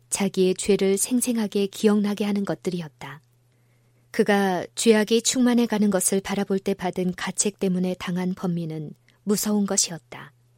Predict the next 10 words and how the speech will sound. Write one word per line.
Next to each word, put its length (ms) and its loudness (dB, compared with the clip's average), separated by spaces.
그가 280 4
죄를 400 4
경고하면 760 -2
그는 280 8
도리어 680 2
죄를 480 4
끌어들인 560 2
당사자라는 880 0
비난을 400 4
받았다. 640 -14